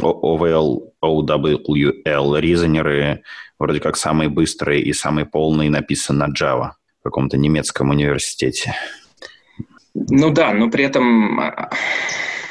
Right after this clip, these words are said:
Speaker 2: не знаю, все используют, э, все используют, э, питоны из-за NumPy, SciPy и там ещё,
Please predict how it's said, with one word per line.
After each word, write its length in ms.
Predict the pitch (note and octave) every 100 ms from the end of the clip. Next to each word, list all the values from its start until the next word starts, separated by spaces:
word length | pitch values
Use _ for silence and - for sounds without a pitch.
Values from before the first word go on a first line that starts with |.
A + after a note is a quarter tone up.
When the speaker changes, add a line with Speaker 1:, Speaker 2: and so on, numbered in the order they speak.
| - _ _ - - -
Speaker 2:
не 100 | -
знаю, 220 | D#3 B2+ F2+
все 160 | E3
используют, 420 | D#3+ D#3 C#3 A2+
э, 220 | A2 A2 G#2
все 160 | -
используют, 420 | C#3 C#3+ A#2+ A2+ A2
э, 180 | G2+
питоны 480 | G#2+ - A2+ D#3 C3+
из-за 400 | A2+ G#2+ A2+ G#2+
NumPy, 560 | G2+ G2 - A#2 A#2+ G#2
SciPy 840 | - - F#2 F#2 A2+ G#2+ F#2+ F2+ E2+
и 140 | F#2+
там 320 | - F#2 F#2
ещё, 840 | E2+ - F2+ E2+ E2 D#2+ E2 -